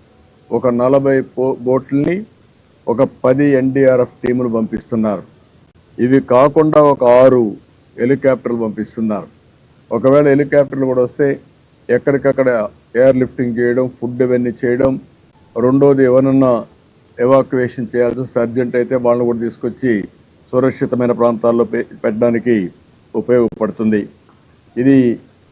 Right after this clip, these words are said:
కేంద్రం నుంచి మనం అడిగిన వెంటనే వాళ్ళు ఈ సహాయం చేసే పరిస్థితికి వచ్చారు. ఇదే సమయంలో మీరు ఒకసారి చూస్తే దీన్ని ఏదైతే ఒక వార్ ఫుటింగ్‌లో చేస్తే తప్ప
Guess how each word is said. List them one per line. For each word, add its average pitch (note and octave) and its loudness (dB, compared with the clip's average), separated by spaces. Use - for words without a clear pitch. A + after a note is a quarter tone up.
కేంద్రం C#3+ 2
నుంచి C#3 -2
మనం B2 0
అడిగిన B2+ 2
వెంటనే C3 0
వాళ్ళు B2 2
ఈ A#2+ 2
సహాయం B2 0
చేసే A#2+ -2
పరిస్థితికి A2 -6
వచ్చారు. G#2 -4
ఇదే D3+ 4
సమయంలో C#3 2
మీరు C3 2
ఒకసారి B2+ 0
చూస్తే B2 0
దీన్ని C#3+ 2
ఏదైతే D3+ 0
ఒక A#2 -6
వార్ B2+ 4
ఫుటింగ్‌లో C#3 -2
చేస్తే B2+ -4
తప్ప A2 -4